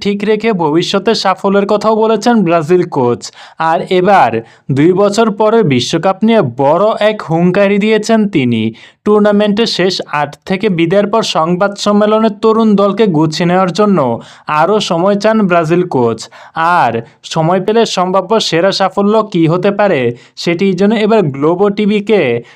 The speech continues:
সরাসরি সাক্ষাৎকারে জানিয়েছেন দরিবাল। গত জানুয়ারিতে দলের কঠিন সময়ে দায়িত্ব নিয়েছিলেন দরিবাল। তার কোচিংয়ে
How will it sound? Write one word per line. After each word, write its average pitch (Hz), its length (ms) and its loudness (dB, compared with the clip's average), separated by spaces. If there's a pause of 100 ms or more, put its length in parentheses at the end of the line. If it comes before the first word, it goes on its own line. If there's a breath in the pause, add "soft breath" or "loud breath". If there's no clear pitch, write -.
(100)
সরাসরি 190 580 0
সাক্ষাৎকারে 180 680 -2
জানিয়েছেন 202 540 2 (100)
দরিবাল। 131 500 2 (380 loud breath)
গত 156 220 0 (220)
জানুয়ারিতে 196 540 0 (140)
দলের 202 280 0
কঠিন 202 320 0
সময়ে 214 380 0
দায়িত্ব 175 320 -4
নিয়েছিলেন 202 520 -4
দরিবাল। 127 480 -4 (340 soft breath)
তার 175 240 -2
কোচিংয়ে 202 460 -4